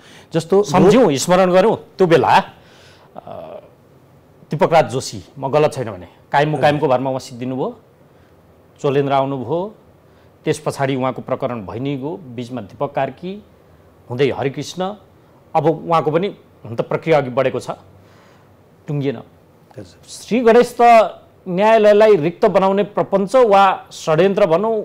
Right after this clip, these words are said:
Speaker 2: वा कुनै न कुनै रूपमा नियत त ऊ बेलादेखि भएको छ नि सिलसिला।
Speaker 1: निश्चय पनि, हेर्नुहोस्, एउटा म तपाईँलाई भनौँ, अ, पहिलाको
Speaker 2: अनि
Speaker 1: धेरै पहिलाको
Speaker 2: त्यति बेला
Speaker 1: जति बेला
Speaker 2: तपाईँहरू किन आँखा चिम्लिनुहुन्छ? अहिले फेरि
Speaker 1: जति बेला
Speaker 2: खास
Speaker 1: हुन त,
Speaker 2: पात्र लक्षित गरेर
Speaker 1: हुन
Speaker 2: किन
Speaker 1: त,
Speaker 2: यसरी
Speaker 1: हुन त
Speaker 2: लाग्नु?
Speaker 1: म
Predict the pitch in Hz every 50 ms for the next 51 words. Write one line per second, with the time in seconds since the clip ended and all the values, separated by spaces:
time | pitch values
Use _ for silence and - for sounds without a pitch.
0 | - - - 180 202 - - - 220 208 262 247 240 226 - 214 202 208 185 185
1 | 175 196 185 180 170 170 180 196 196 196 196 - 110 113 160 185 - - _ _
2 | _ _ _ - 302 269 294 247 240 190 175 160 143 113 - - 123 - - 156
3 | 151 110 85 85 - - 170 151 107 123 165 156 - - 175 - 143 120 117 113
4 | 127 135 151 147 - - - 160 139 139 147 131 143 - 143 135 139 139 127 101
5 | 107 113 131 139 - _ _ _ _ _ _ _ _ _ _ - 135 135 135 131
6 | 131 - 143 147 139 147 143 143 - 143 - - 143 143 151 147 - 147 139 147
7 | 143 - 247 233 247 240 233 - - - 240 220 226 226 - - 349 294 226 185
8 | 190 214 - - 208 214 220 220 220 202 185 226 208 - - 214 214 233 220 -
9 | 208 208 208 220 214 208 202 - - - 147 - 170 147 160 151 147 123 135 185
10 | 220 - 156 123 208 190 180 - 214 202 202 190 190 - 190 165 190 190 180 123
11 | 131 143 151 185 170 156 147 139 - - 123 131 147 156 - 156 151 151 135 123
12 | 131 143 151 151 147